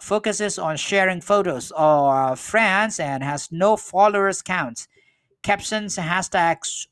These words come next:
or comments. Microsoft updates Xbox Cloud Gaming app for Android to include dual screen support for the Surface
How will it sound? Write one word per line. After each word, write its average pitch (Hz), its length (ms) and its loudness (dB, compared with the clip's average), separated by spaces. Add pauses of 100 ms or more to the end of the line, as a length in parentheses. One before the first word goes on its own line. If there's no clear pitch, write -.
or 165 340 2
comments. - 680 -6 (920)
Microsoft 196 880 2
updates 170 560 -2
Xbox 156 520 -2 (760)
Cloud 196 420 2
Gaming 170 400 -4
app 180 260 0
for 156 240 -8
Android 175 680 0
to 160 360 -4
include 180 720 -4
dual 185 320 2
screen - 380 -6
support 160 580 -4 (380)
for 156 160 -6
the 151 160 -4
Surface 214 600 -2